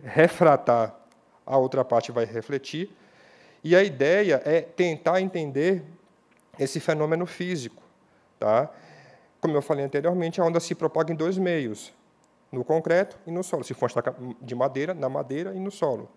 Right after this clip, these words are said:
Estaca metálica, no aço e no solo. Quando a onda muda o ambiente que ela se propaga, ou seja, vai haver uma inflexão, aí eu tenho um comprimento, certo? Pela lei de Snell, que aprendemos na física clássica,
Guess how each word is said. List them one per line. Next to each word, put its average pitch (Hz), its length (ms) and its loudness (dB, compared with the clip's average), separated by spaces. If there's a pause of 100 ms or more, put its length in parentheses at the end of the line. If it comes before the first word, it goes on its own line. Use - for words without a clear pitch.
(160)
Estaca - 240 -4
metálica, 127 460 -2
no 135 180 -4
aço 143 320 -4
e 160 60 -10
no 165 100 -6
solo. 120 420 0 (480)
Quando 202 540 4
a 160 180 4
onda 175 320 2
muda 143 800 2 (420)
o 139 120 4
ambiente 160 640 2
que - 120 -2
ela 139 140 6
se - 180 -6
propaga, 127 720 -2 (340)
ou 135 120 -2
seja, 117 400 -4 (240)
vai 120 140 2
haver 123 180 0
uma 139 100 -2
inflexão, 151 600 -2 (260)
aí 113 160 -2
eu 123 80 0
tenho 120 180 -6
um 120 40 -8
comprimento, 123 580 -6 (460)
certo? 123 480 -4 (720)
Pela 147 180 4
lei 131 200 2
de 139 100 -8
Snell, 147 580 0 (320)
que 131 120 -2
aprendemos 120 460 -6
na 127 140 -6
física 120 540 -8
clássica, 151 640 -2